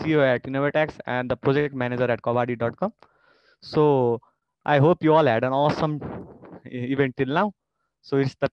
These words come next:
time, like, uh, uh, I guess almost fifty to sixty percent of the people here are waiting for this time, to be frank, because I see a lot of participants जसले चाहिँ हाम्रो मिम्स डे कम्पिटिसनमा भाग लिनुभएको थियो। So, अब उहाँहरूको लागि चाहिँ यो चाहिँ सबसे बढी महत्त्वपूर्ण छ,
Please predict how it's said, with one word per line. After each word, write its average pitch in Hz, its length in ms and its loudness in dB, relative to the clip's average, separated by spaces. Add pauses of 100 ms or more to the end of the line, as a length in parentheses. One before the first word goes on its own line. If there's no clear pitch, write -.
time, 151 320 0
like, 131 180 0 (160)
uh, 113 420 0
uh, 90 260 -8 (340)
I 147 100 -2
guess 185 320 0 (220)
almost 202 420 0
fifty - 240 0
to 196 80 0
sixty - 260 -8
percent 180 320 -4
of 156 180 -4
the 165 220 0
people 156 260 -2
here 117 120 0
are 131 180 2
waiting 135 300 -4
for 135 180 -4
this 127 200 -4
time, 131 360 -4 (520)
to 143 80 -2
be 139 120 -2
frank, 156 380 -2 (300)
because 131 360 2
I 123 140 -2
see 151 160 -4
a 151 80 4
lot 147 300 2
of 160 160 -2
participants 139 500 -4
जसले 139 260 0
चाहिँ 127 160 -4
हाम्रो 117 180 -2
मिम्स 139 280 -8
डे 151 80 -4
कम्पिटिसनमा 127 520 -8
भाग 104 200 -6
लिनुभएको 117 640 -8
थियो। 185 160 -4 (500)
So, - 140 -6
अब 131 100 0
उहाँहरूको 127 680 -2
लागि 143 300 0
चाहिँ 190 260 -2
यो 175 140 2
चाहिँ 190 200 0
सबसे - 280 -4
बढी 139 280 -2
महत्त्वपूर्ण 131 540 -8
छ, 170 120 2